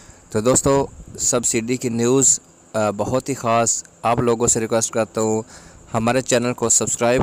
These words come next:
کر لیں، ساتھ میں bell کو آل پہ press کر لیں تاکہ آپ کو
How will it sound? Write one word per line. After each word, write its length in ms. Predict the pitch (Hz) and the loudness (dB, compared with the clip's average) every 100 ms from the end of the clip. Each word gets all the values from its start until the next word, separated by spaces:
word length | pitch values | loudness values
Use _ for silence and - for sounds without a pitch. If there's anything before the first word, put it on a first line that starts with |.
| - | 0
کر 180 | 120 | 0
لیں، 260 | 117 117 117 | 0 -2 -2
ساتھ 360 | - 117 113 113 | -2 -2 -2 -2
میں 140 | 110 | -4
bell 200 | 104 113 | -2 -4
کو 200 | - 104 | 0 0
آل 120 | 104 | 0
پہ 60 | 117 | -4
press 240 | 120 117 - | -2 -2 -2
کر 160 | 117 | -2
لیں 220 | 110 110 107 | -2 -2 -2
تاکہ 280 | 113 - | -4 -4
آپ 220 | 95 107 - | -2 -2 -2
کو 140 | 110 | -4